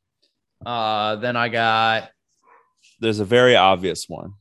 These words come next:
Speaker 1: the Shield triple threat.
Speaker 2: No, I wouldn't
Speaker 1: No?
Speaker 2: wanna see that.
Speaker 1: No, we've seen it already.
Speaker 2: I
Speaker 1: Seen it
Speaker 2: don't
Speaker 1: too
Speaker 2: think
Speaker 1: many
Speaker 2: Moxley is in any of my dream matches.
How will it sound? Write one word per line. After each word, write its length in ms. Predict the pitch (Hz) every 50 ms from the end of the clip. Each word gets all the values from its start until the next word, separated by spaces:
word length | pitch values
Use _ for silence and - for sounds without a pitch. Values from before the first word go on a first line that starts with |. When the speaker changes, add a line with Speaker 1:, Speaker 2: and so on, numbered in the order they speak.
| _ _ _ _ -
Speaker 1:
the 120 | 131 120
Shield 440 | - - - 127 127 127 131 131 120
triple 260 | - 131 120 - 120
threat. 360 | - - 117 113 110 113 113 - _ _ _ _ _ _ _ _ _ _ _ _ _ _ _ -
Speaker 2:
No, 460 | 107 98 95 90 85 85 85 85 - _ _ _ _ _ _ -
I 100 | 98 98
wouldn't 240 | 87 82 80 107
Speaker 1:
No? 60 | 107 113
Speaker 2:
wanna 80 | 131 151
see 200 | - - 87 82
that. 240 | 87 87 90 - _ _ _ _ _ _ _ _ _ _
Speaker 1:
No, 240 | 120 117 120 123 123
we've 140 | 120 113 110
seen 200 | - - 123 123
it 100 | 127 135
already. 560 | 135 127 127 127 127 131 135 143 143 143 - _ _ _ -
Speaker 2:
I 80 | 113
Speaker 1:
Seen 0 |
it 40 | 131
Speaker 2:
don't 160 | 147 156 -
Speaker 1:
too 60 | - 143
Speaker 2:
think 160 | 151 151 131
Speaker 1:
many 100 | 120 113
Speaker 2:
Moxley 540 | 107 104 107 113 113 - - 131 127 120 117
is 160 | 107 95 104
in 120 | 104 104 101
any 260 | - 101 104 107 110 107
of 80 | 101
my 160 | 104 101 101
dream 300 | 92 87 95 95 90 90
matches. 580 | 87 85 85 82 - - 87 85 - - -